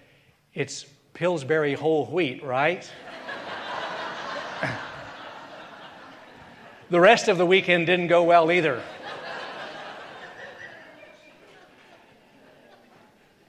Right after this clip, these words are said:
Communication is at the heart of all healthy relationships.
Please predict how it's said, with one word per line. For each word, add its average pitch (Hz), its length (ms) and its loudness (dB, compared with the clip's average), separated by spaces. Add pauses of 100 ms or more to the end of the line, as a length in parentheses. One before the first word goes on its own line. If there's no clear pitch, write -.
(260)
Communication 185 800 4
is 151 140 -4
at 143 100 -6
the 143 80 -6
heart 170 640 6 (960)
of 139 160 0
all 165 260 10
healthy 170 360 4
relationships. 143 1120 -2